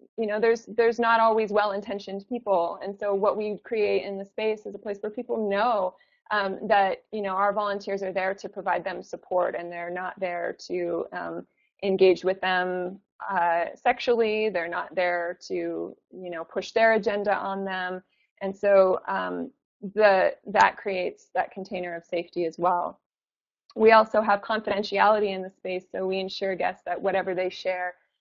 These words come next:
is, uh, going to remain with their sitter. And, um, that creates a,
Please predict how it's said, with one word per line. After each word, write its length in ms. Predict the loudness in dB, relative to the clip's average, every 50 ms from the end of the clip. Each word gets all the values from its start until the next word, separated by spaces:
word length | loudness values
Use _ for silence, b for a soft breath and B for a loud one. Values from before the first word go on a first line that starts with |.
| _ _
is, 380 | 2 4 4 4 2 0 -8 -14 -14
uh, 320 | -10 -6 -4 -4 -4 -4 -6 -10 -4
going 260 | 0 2 2 2 0
to 140 | -2 -4 -6
remain 600 | -6 -4 -6 -6 -6 -6 -6 -6 -8 -8 -12 -12 _
with 260 | 0 0 0 0 0 -4 _ _ _ _ _ _
their 240 | -6 -4 -4 -4 -4
sitter. 500 | -4 -4 -4 -2 -2 -2 -4 -4 -6 -10 _ _ _ _ _ _ _ _
And, 320 | -6 -4 -4 -4 -2 -2
um, 320 | -2 -2 -2 -4 -6 -4 0
that 340 | 0 0 0 0 -6 _
creates 480 | -4 0 2 2 2 2 0 -4 -6 -10
a, 80 | -12